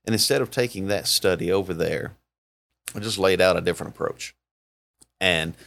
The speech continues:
sat down and studied with her, looking at a verse and letting her write a couple of notes down. And, uh, it, it took about three or four more studies as we went through what the Bible is all about.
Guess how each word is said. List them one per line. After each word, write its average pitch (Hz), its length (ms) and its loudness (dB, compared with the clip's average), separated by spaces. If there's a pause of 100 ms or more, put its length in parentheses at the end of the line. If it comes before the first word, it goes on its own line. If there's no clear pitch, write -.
(120)
sat 104 280 4
down 107 180 4
and 92 80 -2
studied 98 340 2
with 90 140 -8
her, 107 260 4
looking 98 340 -2
at 92 80 -2
a 90 60 0
verse 95 400 0
and 92 80 -6
letting 90 280 0
her 95 200 0
write 85 280 0
a - 40 -10
couple - 320 -6
of 78 120 -12
notes 90 320 -4
down. - 340 -6 (560)
And, 90 800 0 (100)
uh, 107 240 4
it, - 200 -4
it - 220 -6
took - 200 -4
about 113 360 2
three 92 300 -2
or 117 60 0
four 95 300 -2
more 101 240 -2
studies - 600 -4
as 87 200 -8
we 90 200 -2
went 90 300 -4
through 95 360 0
what 98 200 -2
the - 60 -14
Bible 87 440 -2
is 95 120 -4
all 90 180 0
about. 87 600 -4